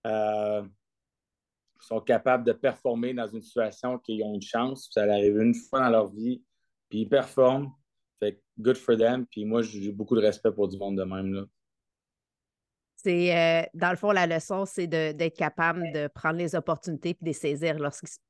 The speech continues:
Speaker 2: puis de les provoquer, tu sais, de jamais abandonner puis d'y aller. Euh, c'est quoi ta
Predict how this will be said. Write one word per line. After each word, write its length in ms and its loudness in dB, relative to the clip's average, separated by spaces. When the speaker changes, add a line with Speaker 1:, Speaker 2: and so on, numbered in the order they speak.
Speaker 2:
puis 100 0
de 60 2
les 80 4
provoquer, 640 0
tu 460 -20
sais, 80 -18
de 140 -2
jamais 240 0
abandonner 640 -2
puis 140 -20
d'y 160 -2
aller. 260 -4
Euh, 320 0
c'est 140 0
quoi 180 0
ta 460 0